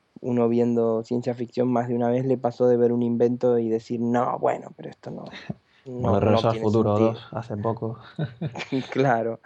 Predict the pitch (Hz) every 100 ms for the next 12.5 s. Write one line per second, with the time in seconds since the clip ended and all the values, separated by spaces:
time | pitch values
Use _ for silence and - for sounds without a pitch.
0 | - - _ - 110 104 113 _ - 123
1 | 120 139 143 139 - 135 127 151 160 156
2 | 165 170 156 131 135 131 127 165 165 147
3 | 135 135 143 139 120 113 - _ _ _
4 | _ _ _ _ 127 127 139 156 151 143
5 | 131 135 131 - - 139 135 - 127 -
6 | - 196 196 _ 135 127 131 143 139 127
7 | 113 120 117 117 117 135 156 143 120 117
8 | - 120 131 147 147 143 139 139 120 117
9 | 113 110 113 113 110 110 113 113 113 120
10 | 127 117 113 - 104 - 113 110 113 117
11 | 120 120 117 120 113 110 110 117 120 113
12 | 110 110 117 117